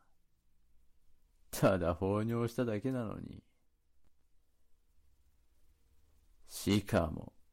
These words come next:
俺の許可なしに。じゃあ、罰として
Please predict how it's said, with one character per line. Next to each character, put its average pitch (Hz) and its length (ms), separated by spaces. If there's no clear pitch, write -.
俺 107 340
の 123 160
許 110 240
可 80 180
な 78 260
し - 200
に。 - 60
じ 82 180
ゃ 85 260
あ、 - 140
罰 - 420
と 76 140
し - 120
て - 280